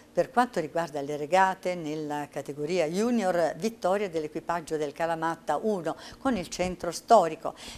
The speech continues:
Nel senior femminile, primo posto delle nuotatrici Civitavecchia con i colori del centro storico. Nel senior maschile, successo del team Gli Storici con San Gordiano.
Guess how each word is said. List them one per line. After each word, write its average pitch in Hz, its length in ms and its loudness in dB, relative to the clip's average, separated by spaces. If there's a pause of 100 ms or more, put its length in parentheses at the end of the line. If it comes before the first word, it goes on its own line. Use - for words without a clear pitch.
Nel 160 160 -2
senior 180 440 -2
femminile, 240 640 0
primo 254 300 -4
posto 208 380 -2
delle 175 460 0
nuotatrici 214 720 -2
Civitavecchia 165 720 -2 (240)
con 165 100 -6
i 160 80 -8
colori 180 380 0
del 151 140 -2
centro 160 320 -6
storico. 156 560 -2 (360)
Nel 160 520 -4
senior 165 560 0
maschile, 277 500 0
successo 190 480 -4
del 190 220 -2
team 269 280 -2 (240)
Gli 226 180 0
Storici 170 580 0
con 175 280 -2
San 262 300 0
Gordiano. 135 640 -2